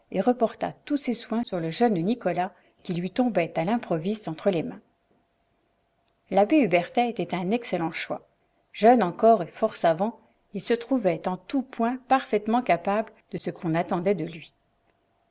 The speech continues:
Sa laideur faisait passer son âge aux yeux de madame de Galando. Il avait trente-deux ans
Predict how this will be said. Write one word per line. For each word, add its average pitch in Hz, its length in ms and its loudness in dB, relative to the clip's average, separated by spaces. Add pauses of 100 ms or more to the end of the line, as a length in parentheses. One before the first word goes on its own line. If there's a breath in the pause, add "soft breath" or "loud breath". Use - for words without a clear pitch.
(100)
Sa 160 160 -2
laideur 202 460 2
faisait 254 320 0
passer 196 260 2
son 170 260 -2
âge 226 400 0
aux 185 80 -6
yeux 208 200 0
de 170 100 -4
madame 170 300 0
de 160 80 -2
Galando. 170 500 -2 (680)
Il 196 120 4
avait 185 240 2
trente-deux 185 540 -2
ans 185 140 -4